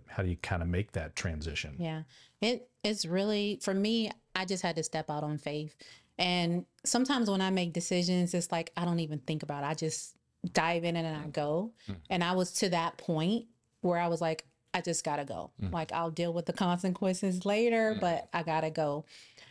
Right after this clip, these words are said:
Speaker 2: Um, but, you know, financially, I was financially okay, right? Um, I had money saved up from four oh one K and different
Speaker 1: Mm.
Speaker 2: things,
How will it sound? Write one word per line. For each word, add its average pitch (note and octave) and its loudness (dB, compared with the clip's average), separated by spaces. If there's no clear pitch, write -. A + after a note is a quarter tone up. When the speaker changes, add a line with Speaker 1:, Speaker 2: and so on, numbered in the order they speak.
Speaker 2:
Um, F#3+ 2
but, A3 4
you A3+ 4
know, A3 4
financially, A3+ 0
I G3 2
was G#3+ 0
financially F3 2
okay, D#3+ 0
right? G3 2
Um, E3+ 2
I E3+ 0
had G3 0
money E3+ 2
saved E3 0
up D#3+ 2
from D#3+ -2
four D#3+ 0
oh D#3+ 2
one D#3+ -2
K D#3+ 0
and D3+ -2
different D#3 -4
Speaker 1:
Mm. - -12
Speaker 2:
things, D#3+ -2